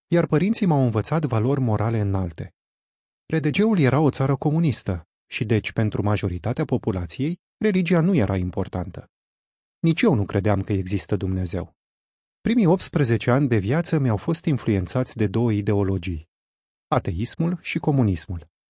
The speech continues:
De ce am fost atras de comunism? Deoarece mi-a plăcut ideea ca toți oamenii să fie egali.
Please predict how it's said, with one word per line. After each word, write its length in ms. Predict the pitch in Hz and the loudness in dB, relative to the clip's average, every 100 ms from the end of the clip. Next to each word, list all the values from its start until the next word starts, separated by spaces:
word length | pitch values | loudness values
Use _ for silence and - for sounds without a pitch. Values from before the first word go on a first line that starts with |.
| _ _ _ _ _ _ _ _ _ | _ _ _ _ _ _ _ _ _
De 180 | 117 123 | 0 0
ce 160 | - | 4
am 140 | 139 127 | 4 4
fost 280 | - 123 135 | 2 0 -2
atras 340 | - 117 117 | 0 0 0
de 100 | 123 | -2
comunism? 680 | - 127 110 101 175 - _ _ _ _ _ _ _ | 0 0 0 -2 -4 -10 _ _ _ _ _ _ _
Deoarece 460 | - 151 143 135 214 | 0 2 4 2 2
mi-a 140 | 220 | 0
plăcut 340 | 143 120 170 175 | 2 0 0 0
ideea 400 | 147 110 104 147 | 0 2 2 2
ca 140 | 127 | -2
toți 300 | 107 170 - | -2 -4 0
oamenii 380 | 104 98 104 139 | 0 0 -2 -4
să 140 | - | -4
fie 320 | 117 104 101 117 | -6 -4 -2 -2
egali. 400 | 120 143 80 | 0 -2 -4